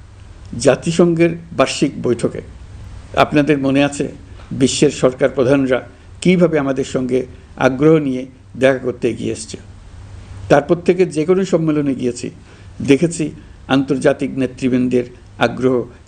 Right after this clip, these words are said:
কীভাবে ক্রমেই বেড়ে চলেছে। জানুয়ারি মাসে সুইজারল্যান্ডের ডাভোসে গিয়েছিলাম।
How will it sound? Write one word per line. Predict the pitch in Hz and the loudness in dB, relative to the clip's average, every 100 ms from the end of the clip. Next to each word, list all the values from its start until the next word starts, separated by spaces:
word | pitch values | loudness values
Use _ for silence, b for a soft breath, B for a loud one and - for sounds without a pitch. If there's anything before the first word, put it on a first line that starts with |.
| - | -4
কীভাবে | 165 180 151 113 113 b b - | 0 2 2 -2 -6 b b -8
ক্রমেই | - 151 175 165 | 0 2 4 2
বেড়ে | 131 123 - | 0 -4 -6
চলেছে। | 110 107 - - - B B - 120 | -10 -12 -18 -20 -20 B B -6 0
জানুয়ারি | 139 156 160 170 | 4 4 4 2
মাসে | 170 175 175 | 0 0 -2
সুইজারল্যান্ডের | 165 151 147 160 160 160 160 139 | 0 0 2 2 0 0 -2 0
ডাভোসে | 135 156 160 | 0 0 -2
গিয়েছিলাম। | 147 156 151 156 | 0 0 -2 -4